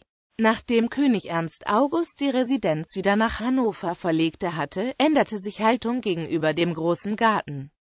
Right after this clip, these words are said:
Er wurde als ein Denkmal der Geschichte des Welfenhauses begriffen. Außerdem nahm ab Mitte des neunzehnten Jahrhunderts der ästhetische Vorbehalt gegenüber formal gestalteten Gärten wieder ab.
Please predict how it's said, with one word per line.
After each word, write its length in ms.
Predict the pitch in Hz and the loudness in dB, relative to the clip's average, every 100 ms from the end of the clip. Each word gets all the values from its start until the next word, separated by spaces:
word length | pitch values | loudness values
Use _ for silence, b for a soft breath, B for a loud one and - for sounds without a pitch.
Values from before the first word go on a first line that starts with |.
| _ _ | _ _
Er 180 | 220 202 | 2 4
wurde 320 | 202 240 294 | 4 4 2
als 160 | 262 - | 0 -4
ein 200 | 226 233 | -4 0
Denkmal 420 | 269 262 185 165 | 0 0 0 0
der 140 | 170 | 0
Geschichte 500 | 165 165 226 247 - | -2 -4 -4 -4 -2
des 220 | 214 160 175 | 0 -2 -2
Welfenhauses 840 | 170 277 - 220 226 233 247 - | -2 -2 -2 -2 -2 -2 -4 -6
begriffen. 640 | 175 151 165 - 131 131 - _ _ _ | -8 -4 -4 -4 -8 -10 -14 _ _ _
Außerdem 600 | 214 311 240 175 170 175 | 0 2 0 2 2 2
nahm 260 | 180 185 190 | 2 0 0
ab 120 | 175 | -6
Mitte 300 | 185 208 - | -4 -4 -2
des 180 | 226 165 | -2 -2
neunzehnten 640 | 180 185 175 156 139 113 - _ _ _ | 0 0 0 0 -2 -2 -14 _ _ _
Jahrhunderts 760 | 208 220 226 190 175 180 - - | -2 0 2 0 4 2 2 -4
der 180 | 226 | -4
ästhetische 640 | 175 - - 262 320 277 320 | -4 -6 -6 -4 -2 -2 -4
Vorbehalt 720 | - 190 165 170 180 170 196 | -2 0 2 0 0 0 -2
gegenüber 540 | 202 196 190 - 190 185 | -4 -2 -2 0 -2 0
formal 480 | 190 180 180 180 | 0 0 2 0
gestalteten 720 | 175 175 - 165 156 185 220 240 | -2 -4 -2 -2 -2 -2 -2 0
Gärten 420 | 285 277 - 170 | 0 0 -2 -4
wieder 300 | 175 196 - | 0 0 2
ab. 280 | 190 - | 0 -4